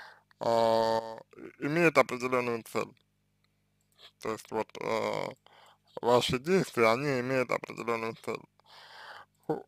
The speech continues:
у ваших действий, э, есть определённые, э, ну, определённые, скажем так, э, потребности, да, определённые задачи. А вот у ваших действий есть определённые, м, определённая мотивация,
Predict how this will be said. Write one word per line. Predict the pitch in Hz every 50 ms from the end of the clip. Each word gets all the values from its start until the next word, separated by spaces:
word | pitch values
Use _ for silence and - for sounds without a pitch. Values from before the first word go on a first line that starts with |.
| _
у | - 143
ваших | 156 165 156 135 - - 135 139 147 151
действий, | 156 170 180 165 - - - - 98 - - - _ _ _ _ _ _ _ -
э, | - 113 117 120 113 107
есть | 110 117 120 123 135 139 143 147 139 - - -
определённые, | 131 113 - - 117 110 117 120 120 127 131 127 127 120 113 113
э, | 117 117 117 120 117 117 117 120 123 123 117 113 113 110 110 110 110 - - - - - - - -
ну, | - 156 135 107 170 _ _ - -
определённые, | - - - - 123 120 113 117 120 127 123 117 113 107 110 110 107
скажем | - - 117 110 113 113 113
так, | - 113 110 - - - - _ _ _ - - - -
э, | - 78 76 - 50 50 50 - - - - - - - - -
потребности, | - 120 - 143 156 160 156 135 117 - - - 120
да, | 113 120 127 123
определённые | 117 - - - - 117 120 123 123 117 110 110 110
задачи. | 104 113 123 143 147 139 - - 127 - _ _ - - - - - - - - - - - _
А | - 127
вот | 123 123 123 123 127 123 117 -
у | 117
ваших | 131 127 120 - 127 123
действий | 120 127 123 113 - - 123 120 123
есть | 120 - -
определённые, | 117 110 - - 113 117 120 120 123 120 117 113 113 110 107 107 107 - - - -
м, | - 117 120 123 -
определённая | 92 127 - 131 131 139 143 143 139 135 131 127
мотивация, | 123 120 - 127 123 120 110 - - -